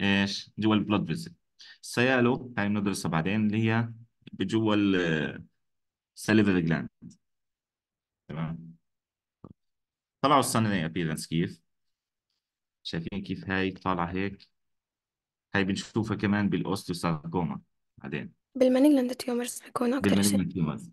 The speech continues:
Speaker 1: أيوة. بالأوست-، بال-، بالضبط بالأوستيوساركوما. تمام. طيب، هاي الليجن هين بيكون بيدفع لي بالبيروستيوم.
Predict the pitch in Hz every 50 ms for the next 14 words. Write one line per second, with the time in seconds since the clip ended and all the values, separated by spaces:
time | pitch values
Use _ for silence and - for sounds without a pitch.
0 | - 87 87 76 69 - - - - _ _ _ _ _ _ - - 90 87 85
1 | 92 95 92 - - - - - 90 87 85 82 85 85 104 98 - - 98 98
2 | - 85 87 - - 92 - - 73 69 - - 85 76 67 67 - - _ _
3 | - 73 73 76 73 - - _ _ _ _ - - - - _ _ - 85 82
4 | 82 - - - - _ 113 123 139 127 110 - 90 104 113 143 156 135 139 135
5 | 127 123 113 104 98 - 101 101 101 101 101 - _ _ _ _ _ _ _ _
6 | _ - 104 107 117 143 139 135 120 117 - 117 - 170 170 - 104 101 101 117
7 | 127 123 123 - - 160 147 135 131 131 143 143 135 - - 101 104 113 117 113
8 | 107 113 113 120 113 101 92 107 110 - - - _ _ - - 76 - -